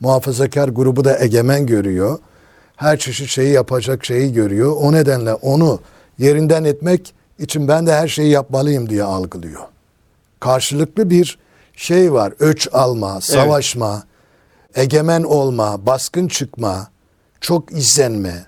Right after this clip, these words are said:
Speaker 1: Bunlar olduğu için doğruluk, ahlakilik, haklar bunlar çok aşağılarda kalıyor. O nedenle bence bunu düzenleyen bir kanun arayışına gitmek doğru bir şey.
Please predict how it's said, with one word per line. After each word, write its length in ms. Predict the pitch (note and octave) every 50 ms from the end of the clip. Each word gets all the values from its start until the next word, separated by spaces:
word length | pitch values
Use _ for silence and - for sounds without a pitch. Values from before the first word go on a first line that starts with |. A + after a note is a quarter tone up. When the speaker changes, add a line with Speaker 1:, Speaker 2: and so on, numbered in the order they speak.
| _ _ _
Speaker 1:
Bunlar 360 | C#3 B2 C#3 C#3+ D3 D3 C#3+
olduğu 340 | C#3 D3 D3 D#3 E3 G3 A#3
için 400 | A#3+ A3 D3+ - - A#2+ G2+ F#2 - _ _ _ _ _ _ _ - -
doğruluk, 640 | A2 C3 C3+ D3+ E3 F3+ F#3+ F#3+ F3+ C#3 - - - _ _
ahlakilik, 840 | - A#2 A#2 A2+ B2 C3+ D#3 E3+ - - F3+ E3+ D#3+ C#3+ - - -
haklar 840 | - - - - B2 D3 D3 - - F#3+ F#3 F3 C3+ A2 - - - _ _ _ _ _ _ _ _ _ _ _ _ -
bunlar 400 | A#2 B2+ C#3+ D#3 E3+ F#3 F3+ -
çok 300 | - - A3 G#3+ - -
aşağılarda 640 | D3 - - - A2 G2+ F#2+ F#2 E2+ - E2 E2
kalıyor. 420 | - - - F#2+ F2+ E2+ E2+ F2+ - _ -
O 160 | C3+ D3+ F#3
nedenle 460 | A3+ A#3 G#3 D3 A#2+ G#2+ F#2 F2+ E2+ E2+ F2 G2
bence 440 | G#2+ A2 C3+ D#3 C3+ G#2+ A#2+ G2 E2+ - _ _ _ _ _ _ _ _ _ _ _
bunu 340 | - G#2 A#2 B2+ D3 F3+ D#3
düzenleyen 760 | C3 C3 A2 - C3 A#2 A#2+ A#2+ B2 C3 C#3+ C#3+ B2+ G#2+ F#2 F2+ F#2+
bir 140 | A2 B2 A2+
kanun 380 | - - G#2+ G#2+ A#2 C3+ C#3+
arayışına 480 | C3 A#2+ A#2 A2 G#2+ A2 G#2+ - - A2+
gitmek 480 | A2 G#2 G2+ - - C#3 D#3 C3 - -
doğru 300 | A#2+ G#2+ G#2 G2 G2 F2+
bir 60 | E2+
şey. 220 | - - - -